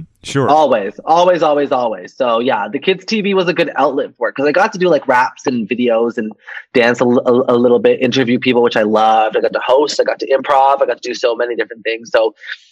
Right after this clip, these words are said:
Speaker 2: it kinda did lend itself hand in hand with drag.
Speaker 1: Sure.
Speaker 2: And Drag Race. It was the perfect training for Drag Race.
Speaker 1: When was the first time you remember watching Drag Race?
Speaker 2: Uh, season nine was my first season I ever watched, and I was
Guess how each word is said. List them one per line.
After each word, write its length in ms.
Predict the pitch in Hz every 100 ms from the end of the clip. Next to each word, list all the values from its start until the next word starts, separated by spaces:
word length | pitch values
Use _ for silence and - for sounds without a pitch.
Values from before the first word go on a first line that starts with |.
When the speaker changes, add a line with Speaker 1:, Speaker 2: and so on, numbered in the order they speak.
| _ _
Speaker 2:
it 120 | 170
kinda 220 | 165 220 226
did 240 | 170 160
lend 280 | 156 139 143
itself 320 | 139 135 123
hand 200 | 131 120
in 60 | 117
hand 180 | 117 113
with 140 | 104
drag. 300 | 113 104 90 _ _ _ _ _
Speaker 1:
Sure. 420 | - 156 117 78 _ _
Speaker 2:
And 180 | 165 180
Drag 300 | 175 165 -
Race. 240 | 175 156 143
It 80 | 135
was 100 | 127
the 60 | 135
perfect 340 | 139 147 -
training 560 | 143 135 127 110 110 107 _
for 100 | 127
Drag 240 | 117 117 113
Race. 320 | 113 82 _ _ _ _
Speaker 1:
When 180 | - 156
was 100 | 180
the 60 | 139
first 280 | 165 143 -
time 200 | 151 131
you 80 |
remember 240 | 123 120 113
watching 320 | 120 127 120
Drag 260 | 104 98 92
Race? 320 | 90 82 - _ _ _
Speaker 2:
Uh, 180 | 160 156
season 380 | 151 170 156 156
nine 340 | 147 143 139 131
was 120 | 123
my 100 | 131
first 280 | 131 139 135
season 200 | 135 127
I 100 | 123
ever 140 | 120
watched, 380 | 117 113 - -
and 80 | 120
I 60 |
was 240 | 110 110